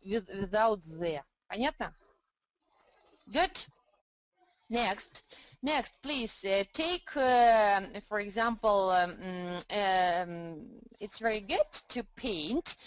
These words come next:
using, uh, different, uh, colors. Uh, uh, now we'll take, uh, uh, uh, we'll, uh,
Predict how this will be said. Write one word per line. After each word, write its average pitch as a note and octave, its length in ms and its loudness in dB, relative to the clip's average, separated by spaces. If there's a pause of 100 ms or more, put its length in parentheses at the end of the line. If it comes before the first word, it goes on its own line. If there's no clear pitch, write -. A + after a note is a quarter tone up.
(220)
using, C#4+ 580 2 (240)
uh, F#3+ 240 0 (220)
different, A#3 580 -2
uh, F#3+ 400 2
colors. C#3+ 680 -4
Uh, E3 340 -2
uh, D#3+ 520 2
now C#4 320 2
we'll G#3+ 220 2
take, - 520 -4
uh, F#3+ 300 2 (600)
uh, D#3+ 500 -4 (360)
uh, D#3 380 -8 (140)
we'll, F#3+ 480 -4
uh, E3 680 -2